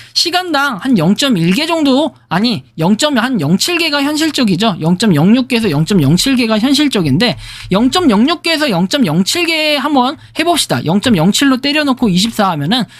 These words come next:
하루에 일 점 육팔입니다. 근데 만약에 하나의 가치가 만 원이라고 할 때 "야, 우리가 하루에 만 육천 원을 벌 수 있어"라고 하면은 말이 좀 틀려지겠죠.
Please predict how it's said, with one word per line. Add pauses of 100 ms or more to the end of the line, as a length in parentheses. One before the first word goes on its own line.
(140)
하루에
일
점
육팔입니다. (200)
근데
만약에
하나의
가치가
만
원이라고
할
때 (220)
"야,
우리가
하루에
만
육천
원을
벌
수
있어"라고
하면은
말이
좀
틀려지겠죠.